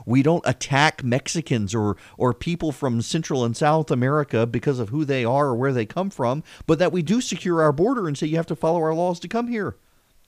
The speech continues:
I want a party that doesn't punish the kid who came over as a toddler with illegal alien parents,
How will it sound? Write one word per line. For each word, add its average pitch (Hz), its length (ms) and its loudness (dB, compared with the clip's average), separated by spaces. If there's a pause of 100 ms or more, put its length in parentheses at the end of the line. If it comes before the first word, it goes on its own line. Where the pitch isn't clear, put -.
(720)
I 156 60 4
want 214 180 4
a 196 60 2
party 208 380 0
that 139 140 2
doesn't 165 300 2
punish 165 380 -2
the 131 80 -10
kid 156 360 -2 (260)
who 139 120 2
came 170 260 0
over 151 280 2
as 123 120 2
a 123 60 0
toddler 160 480 0
with 110 180 0
illegal 139 560 -2
alien 143 440 -2
parents, 135 480 -2